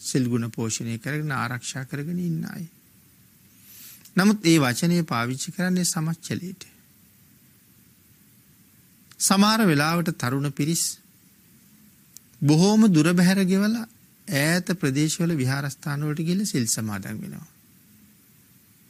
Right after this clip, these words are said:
ඒ ගමේ අය, කාර්යාලයේ අය එතකොට දන්නේ නෑ පෝයදා මොනවද කළේ කියලා. ඇයි බයක් සැකයක් තියෙනවා.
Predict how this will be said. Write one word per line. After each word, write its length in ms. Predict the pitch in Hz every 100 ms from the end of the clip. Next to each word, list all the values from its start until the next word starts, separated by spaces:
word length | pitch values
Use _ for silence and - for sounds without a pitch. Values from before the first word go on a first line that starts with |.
| _ _ _ _ _ _ - -
ඒ 160 | 175
ගමේ 480 | 147 135 131 135 123
අය, 160 | 110 110 147 - _ _ _ _ _ -
කාර්යාලයේ 800 | - 143 143 139 127 120 117 110
අය 140 | 107 147 _ _ _ _ _ _ _ _ _ _ _ -
එතකොට 340 | 160 170 170
දන්නේ 360 | 143 120 131 147
නෑ 200 | 151 160
පෝයදා 480 | - 123 123 131 135
මොනවද 340 | 127 139 151
කළේ 320 | - 131 123
කියලා. 420 | 104 - - - - _ _ _ _ _ _ _ _ _ _ - - - -
ඇයි 160 | 180
බයක් 400 | 165 151 196 220
සැකයක් 440 | - 202 185 170 160 -
තියෙනවා. 480 | 143 135 127 120